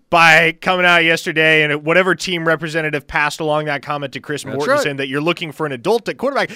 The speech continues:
Speaker 1: you just guaranteed that whatever you get in return for Baker Mayfield isn't going to be what you would have gotten
Speaker 2: Yep.
Speaker 1: forty-eight hours ago if you'd traded him.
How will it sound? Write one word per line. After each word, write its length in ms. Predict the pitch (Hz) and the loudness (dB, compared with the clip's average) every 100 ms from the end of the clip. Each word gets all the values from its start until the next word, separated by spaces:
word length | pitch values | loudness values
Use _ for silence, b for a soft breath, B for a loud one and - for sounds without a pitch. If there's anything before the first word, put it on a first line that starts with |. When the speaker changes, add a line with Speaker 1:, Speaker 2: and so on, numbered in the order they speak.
| B 135 | B -2
Speaker 1:
you 180 | 269 | 0
just 280 | 330 320 - | 0 -2 0
guaranteed 720 | 220 285 226 170 277 233 151 | 0 2 2 0 -2 0 0
that 140 | 156 156 | -2 0
whatever 300 | 196 285 311 | 2 2 2
you 180 | 240 | -4
get 200 | 180 220 | 0 0
in 100 | 240 | 2
return 440 | 190 160 196 226 214 | -2 -2 -2 -2 -4
for 100 | 175 | -4
Baker 320 | 165 185 180 | -2 -2 -2
Mayfield 560 | 170 196 214 214 214 175 b b - | 0 -2 -2 -2 -2 -4 b b -2
isn't 280 | 185 196 208 | -2 0 -2
going 200 | 202 190 | 0 0
to 60 | |
be 180 | 170 190 | -2 -2
what 260 | 175 175 - | -2 -2 -2
you 120 | 180 | -4
would 160 | 170 180 | 0 -2
have 160 | 156 | 0
gotten 460 | 156 147 147 139 131 | 0 0 0 -10 -14
Speaker 2:
Yep. 100 | 131 | -12
Speaker 1:
forty-eight 440 | - 156 147 143 | -2 0 0 0
hours 320 | 139 139 123 | 2 2 -2
ago 240 | 107 95 87 | -6 -8 -10
if 60 | 107 | -10
you'd 140 | 101 | -14
traded 340 | 113 95 78 | -8 -8 -10
him. 100 | 76 | -16